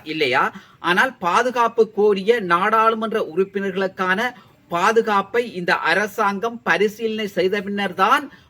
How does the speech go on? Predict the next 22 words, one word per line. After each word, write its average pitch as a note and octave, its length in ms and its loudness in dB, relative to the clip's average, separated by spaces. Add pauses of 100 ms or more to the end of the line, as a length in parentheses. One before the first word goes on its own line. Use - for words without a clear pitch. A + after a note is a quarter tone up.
வழங்கும் A#3 600 2
என்கின்ற E3+ 500 -4
தீர்மானத்தையும் F#3 880 -2 (120)
அறிவிச்சிருக்கிறது. C#3 720 -4
நிச்சயமாக F#3+ 580 -2 (280)
இதுல B3+ 240 2
ஒரு G3 140 4
விஷயத்தை A#3+ 400 0
பார்க்கணும் F#3 440 0
என்று E3+ 140 -6
சொல்லி E3+ 240 -2
சொன்னால், E3 460 2 (560)
பாராளுமன்ற C4+ 760 4
உறுப்பினர்கள் G#3 560 0
என்றவர்கள் F3+ 720 -2
வந்து G3+ 280 0
மக்களால் A3 640 0
தெரிவு F3+ 240 -4
செய்யப்பட்ட F3+ 840 -4
மக்கள் G3 560 0
பிரதிநிதிகளாக E3+ 800 -2
இருக்கிறார்கள். E3+ 680 -2